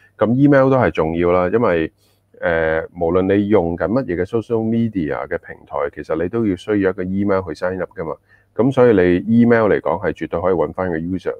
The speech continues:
無論究竟聽日仲有冇 Facebook，聽日會唔會大家都淨係用V V都好，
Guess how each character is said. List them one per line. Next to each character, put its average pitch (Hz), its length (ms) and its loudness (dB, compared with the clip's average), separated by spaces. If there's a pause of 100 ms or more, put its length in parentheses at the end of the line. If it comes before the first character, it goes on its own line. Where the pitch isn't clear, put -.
(220)
無 80 260 0
論 80 280 2 (360)
究 95 180 2
竟 104 140 0
聽 117 220 0
日 95 100 2
仲 78 240 -2
有 76 160 2
冇 76 380 0
Facebook， 101 480 -4 (280)
聽 120 120 0
日 95 80 2
會 80 180 0
唔 73 80 -4
會 80 100 -4
大 76 140 -2
家 98 180 -2
都 104 120 0
淨 82 160 -8
係 76 140 -4
用 76 260 -6
V 101 180 -2
V 101 200 -2
都 104 180 2
好， - 160 -4